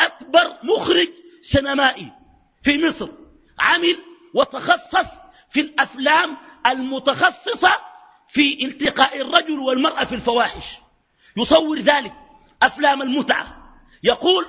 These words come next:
"أنا متدين إلى درجة خطيرة، إذا خرجت من بيتي وودعت بناتي يقولون لي عند الوداع: 'لا إله إلا الله'،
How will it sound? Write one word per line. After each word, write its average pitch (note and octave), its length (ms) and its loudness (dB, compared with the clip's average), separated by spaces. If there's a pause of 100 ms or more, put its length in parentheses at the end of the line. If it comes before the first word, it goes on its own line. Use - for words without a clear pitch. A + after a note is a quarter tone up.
(380)
"أنا C#4 240 0
متدين B3+ 880 -4 (440)
إلى C#4+ 240 4
درجة C4 500 -2
خطيرة، - 640 -4 (520)
إذا C#4 220 2
خرجت C#4+ 380 -2
من C#4 200 2
بيتي A#3+ 360 -4 (560)
وودعت C#4+ 560 0
بناتي D4+ 640 0 (600)
يقولون D4+ 560 0
لي E4+ 320 2 (580)
عند C4+ 160 0
الوداع: C#4+ 480 0 (420)
'لا C4 240 2
إله A#3 280 -6
إلا G#3 220 -4
الله'، F#3+ 280 -4